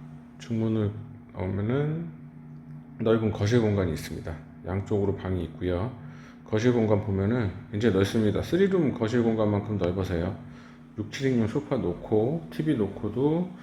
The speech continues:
넉넉한 공간입니다. 한쪽은 이렇게 나무로 아트홀로 해놨고요. 포근한 느낌입니다. 이 방향은 남동향입니다.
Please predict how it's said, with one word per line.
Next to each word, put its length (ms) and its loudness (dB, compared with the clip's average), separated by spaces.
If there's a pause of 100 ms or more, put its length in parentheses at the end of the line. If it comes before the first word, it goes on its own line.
(260)
넉넉한 380 0
공간입니다. 560 -2 (840)
한쪽은 340 0
이렇게 180 0
나무로 440 -2
아트홀로 400 0
해놨고요. 640 -4 (1000)
포근한 400 0
느낌입니다. 500 -2 (1900)
이 180 -2
방향은 840 2
남동향입니다. 960 2